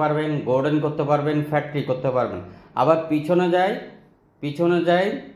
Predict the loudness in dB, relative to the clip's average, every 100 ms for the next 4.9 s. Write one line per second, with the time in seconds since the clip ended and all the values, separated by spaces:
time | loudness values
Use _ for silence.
0 | -6 0 0 2 4 6 4 2 -2 -2
1 | -2 -2 -2 -2 -2 -2 0 -2 -2 -4
2 | 2 2 2 0 -2 -2 0 2 2 0
3 | -2 -2 -2 -4 -10 -10 -20 -20 -20 -20
4 | -2 -2 2 4 4 2 0 0